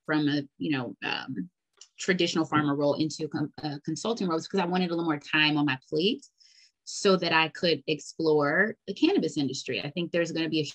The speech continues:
huge need for regulatory professionals, as you guys probably know. Um, there already is some, somewhat of a need, but particularly with the federal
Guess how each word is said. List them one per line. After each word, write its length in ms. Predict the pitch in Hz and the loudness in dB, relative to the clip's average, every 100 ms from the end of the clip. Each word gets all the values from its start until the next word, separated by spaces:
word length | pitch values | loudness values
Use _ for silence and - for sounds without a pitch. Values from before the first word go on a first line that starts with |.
| - | -10
huge 380 | 170 170 190 - | -4 -2 -2 -2
need 400 | 185 160 156 170 - | 0 2 2 0 -2
for 160 | 160 | -2
regulatory 720 | 151 151 156 160 - 160 151 | 0 0 0 -2 -2 -2 0
professionals, 720 | 151 147 143 139 - 170 285 - | -2 -4 -2 -2 -2 -2 -4 -2
as 140 | 156 147 | -4 -2
you 100 | 143 | -2
guys 260 | 143 139 | -2 -4
probably 460 | - 143 139 139 143 | -4 -4 -4 -4 -2
know. 300 | 139 165 180 _ _ _ _ - | 0 -2 -6 _ _ _ _ -2
Um, 400 | 165 151 151 151 | 0 2 0 -2
there 200 | 165 160 | 0 2
already 420 | 160 156 151 147 156 | 4 2 0 0 0
is 220 | 147 - | -2 0
some, 260 | 220 247 - | 0 0 -2
somewhat 320 | - 233 208 | -4 0 0
of 60 | 160 | 0
a 60 | |
need, 280 | 156 143 143 | 4 4 2
but 180 | 151 - | -4 -10
particularly 460 | 185 226 220 190 | -8 -4 0 0
with 160 | 165 156 | -2 -6
the 100 | 147 | -4
federal 500 | 160 156 151 143 | -2 0 0 0